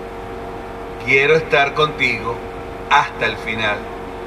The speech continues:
La frase es una de esas palabras que se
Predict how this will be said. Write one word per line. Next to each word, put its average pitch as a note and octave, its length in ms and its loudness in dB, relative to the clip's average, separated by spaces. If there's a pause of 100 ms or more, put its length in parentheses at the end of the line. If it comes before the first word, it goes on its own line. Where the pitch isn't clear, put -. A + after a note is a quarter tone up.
(140)
La A#2+ 140 6
frase C#3 840 4
es C3+ 80 2
una C#3+ 260 4
de D3 140 4
esas C#3 420 2 (260)
palabras C3+ 800 6
que C3 100 2
se A#2+ 280 2